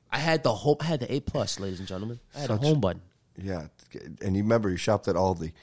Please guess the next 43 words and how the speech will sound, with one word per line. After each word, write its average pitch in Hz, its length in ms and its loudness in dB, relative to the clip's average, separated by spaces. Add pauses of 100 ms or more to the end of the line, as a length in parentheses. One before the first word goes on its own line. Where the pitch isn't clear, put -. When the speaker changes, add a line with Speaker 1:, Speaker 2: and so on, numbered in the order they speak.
(180)
Speaker 1:
<laughs> 170 320 -8
Speaker 2:
Um, 104 480 6 (240)
Speaker 1:
Oh - 60 -14
my - 0 -
God. - 400 -14
Speaker 2:
did 98 40 -8
you 101 200 -6
Speaker 1:
Hey, 156 140 2
I 139 120 4
have 165 100 4
the 147 40 2
thirteen 131 440 4
now. 85 180 -10 (200)
Speaker 2:
Where'd 123 220 4
you, 127 80 4
where'd 127 200 6
you 127 60 0
get 117 120 -2
that 110 160 2
phone? 107 260 0
Circuit 95 380 -2
City? 110 320 -2 (240)
Speaker 1:
No. 120 760 10 (500)
Speaker 2:
<laughs> - 480 -8
Speaker 1:
My 104 120 0
daddy 107 400 4
got 82 200 -6
it 80 60 -10
for 85 180 -8
me. 80 200 -10
Speaker 2:
My 98 180 -2 (220)
Jesus. 139 680 -2
Okay, 104 460 -2
keep 143 220 -6
this 127 140 -2
Speaker 1:
Yeah. 104 180 -2
Speaker 2:
appropriate. 95 480 0 (480)
Um, 107 340 4 (320)
Speaker 1:
<laughs> - 300 -20
Speaker 2:
what's 127 240 2
it 117 80 -2
called? 90 300 0
Uh, 82 240 -2